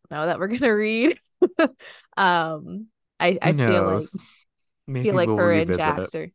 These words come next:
Speaker 1: maybe. I think they're gonna have a reconciliation at some point.
Speaker 2: I would assume so, yes. But, um, that's basically how this book ends, is her coming to this revelation. Very open-ended, which makes sense 'cause it's a series.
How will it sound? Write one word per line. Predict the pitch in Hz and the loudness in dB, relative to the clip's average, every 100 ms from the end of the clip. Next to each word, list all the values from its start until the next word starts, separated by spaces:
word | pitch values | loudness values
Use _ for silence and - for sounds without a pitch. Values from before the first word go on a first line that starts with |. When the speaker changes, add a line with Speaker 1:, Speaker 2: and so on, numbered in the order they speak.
| _ _ | _ _
Speaker 1:
maybe. | 262 180 - | -14 -12 -8
I | 190 | -6
think | 240 | -2
they're | 277 | 0
gonna | 226 185 | 2 2
have | 190 151 | 2 0
a | 143 | -4
reconciliation | 120 - - 139 - 85 - - | -6 -8 -10 -8 -8 -10 -10 -12
at | - | -12
some | - - | -14 -14
point. | - 69 - 190 _ _ _ _ _ _ _ - | -16 -16 -18 -20 _ _ _ _ _ _ _ -4
Speaker 2:
I | 147 160 | 0 2
would | 143 | 2
assume | 135 - 95 90 90 | -2 -4 -8 -8 -8
so, | - 90 87 | -2 0 0
yes. | 80 80 76 78 - - _ _ - | 0 -2 -2 -6 -10 -20 _ _ -14
But, | 98 98 - | -2 -2 2
um, | 95 95 92 90 90 90 _ _ _ | 2 2 0 -4 -10 -14 _ _ _
that's | 120 117 202 240 - | -4 0 2 0 -2
basically | 175 170 - 147 139 139 | 0 0 -2 -6 -2 -2
how | 135 131 120 | 2 2 2
this | 117 139 - | 0 -2 -4
book | 110 107 - | -6 -6 -6
ends, | 95 87 82 85 | -6 -6 -8 -6
is | - 101 | -4 0
her | 127 117 | 2 4
coming | 135 117 | 4 4
to | 107 | 4
this | 98 95 | 2 2
revelation. | 101 92 90 87 87 - 80 82 85 - _ _ _ _ _ _ | 2 2 2 2 0 -2 -6 -6 -10 -14 _ _ _ _ _ _
Very | 107 110 127 147 156 | -6 0 2 4 2
open-ended, | 127 123 117 90 85 82 80 78 78 87 - _ - | 2 2 -2 -2 -4 -4 -2 -2 -4 -8 -18 _ -6
which | 107 113 - | 0 0 -2
makes | 131 147 - | -4 -4 -4
sense | - 101 101 | -6 -6 -6
'cause | - 107 | -12 -10
it's | 95 90 | -10 -12
a | |
series. | - 92 78 78 80 80 | -10 -8 -6 -6 -8 -10